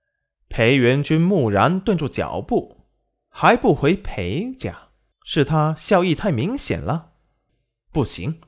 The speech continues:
得严肃点。戚云染接着又说道：“这么大人了，还使小孩子脾气，一言不合就耍性子往家跑。今天你要是走了，以后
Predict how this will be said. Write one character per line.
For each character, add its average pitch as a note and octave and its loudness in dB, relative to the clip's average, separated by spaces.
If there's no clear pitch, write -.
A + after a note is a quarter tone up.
得 F#2+ -2
严 A2 -2
肃 B3+ -8
点。 - -16
戚 C3+ 0
云 A#2 2
染 F#2+ -4
接 E3+ 0
着 D3 0
又 B2 0
说 B3 0
道 - -8
：“这 E4+ 2
么 D3 0
大 A#2+ 0
人 F2 -8
了， F2+ -8
还 - -6
使 A#3 -4
小 A2 -6
孩 - -10
子 - -10
脾 - -12
气， - -16
一 C#3+ -2
言 F#2+ -2
不 A2+ -8
合 F#2+ -10
就 D3 -8
耍 - -10
性 G3 -6
子 - -10
往 D#2+ -10
家 A3 0
跑。 - -10
今 A#2+ 0
天 B2 -2
你 C3+ 2
要 G#3+ 4
是 F#3 -2
走 F#2 -2
了， G#2 -2
以 C3 0
后 C#3+ 2